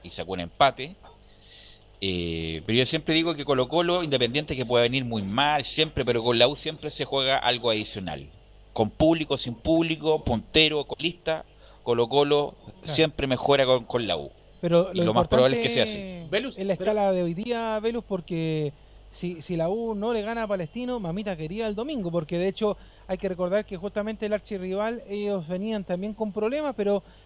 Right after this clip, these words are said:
Speaker 2: ayer, a pesar de todo, un empate no es tan malo como una derrota como la tenían hasta casi el final del partido. Entonces, bueno, ya lo vamos a hablar después en el otro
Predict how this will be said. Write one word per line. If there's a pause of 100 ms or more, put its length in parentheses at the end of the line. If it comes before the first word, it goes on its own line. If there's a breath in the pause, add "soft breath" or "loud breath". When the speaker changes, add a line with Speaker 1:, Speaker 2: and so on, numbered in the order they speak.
Speaker 2:
ayer,
a
pesar
de
todo,
un
empate
no
es
tan
malo
como
una
derrota
como
la
tenían
hasta
casi
el
final
del
partido.
Entonces,
bueno,
ya
lo
vamos
a
hablar
después
en
el
otro